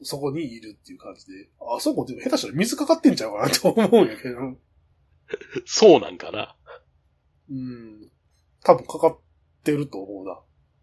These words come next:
Speaker 1: さすがあの、雨の降ら-、雨の降らない国の設計だよ。
Speaker 2: <laughs>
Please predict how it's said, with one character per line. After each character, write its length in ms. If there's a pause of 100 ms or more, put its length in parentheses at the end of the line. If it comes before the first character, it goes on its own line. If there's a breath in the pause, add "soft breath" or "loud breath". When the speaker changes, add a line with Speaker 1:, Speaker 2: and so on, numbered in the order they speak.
(280)
Speaker 1:
さ 140
す 180
が 200
あ 80
の、 320
雨 240
の 120
降 160
ら-、 240
雨 200
の 100
降 120
ら 160
な 140
い 140
国 320
の 240 (400)
設 340
計 200
だ 140
よ。 80 (540 loud breath)
Speaker 2:
<laughs> 1000